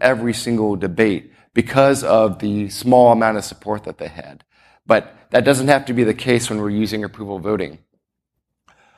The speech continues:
Also, something else that's interesting here, in that same year, Gallup had done a poll that asked people if they knew who in the world these other candidates were. Two-thirds of people didn't because they were getting marginalized in the media.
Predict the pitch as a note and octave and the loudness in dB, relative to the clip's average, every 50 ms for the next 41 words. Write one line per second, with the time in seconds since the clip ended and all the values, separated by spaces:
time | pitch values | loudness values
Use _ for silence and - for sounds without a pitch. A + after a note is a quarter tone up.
0 | _ _ - A#2 C#3+ D3 D3+ D3 C3 - - C#3+ B2 A#2 B2+ A#2+ B2 C3+ C#3 C3 | _ _ 4 4 4 4 0 -4 -4 0 0 0 0 0 0 0 2 0 0 -2
1 | - A#2+ A#2 A2+ - - A2+ A2 - A#2+ A2+ - A2 G#2+ G2 - G#2 G2+ G2 G2 | -4 -4 -4 -4 -2 -4 -6 -4 -4 -6 -6 -4 -6 -8 -8 -6 -4 -2 -2 -2
2 | F2 - - _ _ _ _ - A2 B2 B2+ C3+ C3+ C3 - - C#3+ C#3+ C3+ C3 | -2 -4 -12 _ _ _ _ 0 2 4 6 4 4 2 0 -2 -2 0 0 0
3 | A#2+ A#2 C3 C3+ C3 B2 A2+ - - A#2 B2+ C#3 D3+ C#3+ C3+ - B2+ A2+ G2 A2+ | 0 2 2 4 4 2 0 0 0 2 2 2 2 0 -4 -8 -10 -8 -4 -4
4 | A2+ A2 A2 G#2+ - - G#2+ G#2 G2+ G2+ G2 G2+ - - _ _ _ _ - A2+ | -4 -4 -4 -8 -4 -2 -2 0 0 0 -2 -4 -10 -20 _ _ _ _ 2 4
5 | A#2+ B2 B2+ B2+ - - C3 B2 - A2+ A2+ A2+ F2+ F#2 - - B2 A#2 A#2 B2 | 4 4 4 2 -2 -6 -8 -4 -2 0 0 2 2 0 0 0 0 2 4 4
6 | B2 A#2+ A#2+ A#2+ - D3+ D3 C#3+ C3 B2+ B2 A#2+ A2+ A2 A#2+ B2 B2+ A#2+ G#2+ G2 | 2 2 2 2 2 4 4 6 6 4 4 4 2 2 2 2 2 0 -2 -4
7 | F#2 G#2+ G#2 G#2 G2 G2 - - _ _ _ _ _ - - A#2+ A#2+ A#2+ A#2+ - | -4 -4 -2 -4 -4 -8 -12 -16 _ _ _ _ _ -2 -2 0 0 -2 -4 -4
8 | - C#3 D3 C#3+ B2 F#2 G2 - - - E2+ D#2+ C#2+ C2 - _ _ _ _ _ | -2 -2 -2 0 -2 -4 -4 -6 -10 -10 -10 -10 -10 -12 -14 _ _ _ _ _
9 | _ _ _ _ - E3 E3 E3 E3+ D#3 C#3 B2 C3+ A#2 C#3 C#3+ C#3 C3 B2 A2+ | _ _ _ _ 2 2 4 4 4 2 2 -2 -4 -4 -4 -4 -2 -2 -2 0
10 | F#2+ C#3+ D#3+ C#3 G#2 - - - A2+ A2 - B2 A2+ A2 A#2+ A#2+ A#2 G#2 A#2 A#2 | 2 2 2 2 0 -2 -4 -6 -8 -2 -2 -2 0 2 0 0 0 0 0 -2
11 | A#2+ A#2 A2+ A2+ A#2 A#2+ A2+ A#2 A2 A2+ A2 A2 A2 - G#2+ G#2 G2+ G2 G2+ A2 | 0 0 2 2 2 0 0 -4 -2 -2 -2 -2 -2 -4 -6 -8 -8 -6 -6 -6
12 | A#2 G#2 G2 E2+ C2+ - | -4 -4 -4 -4 -6 -8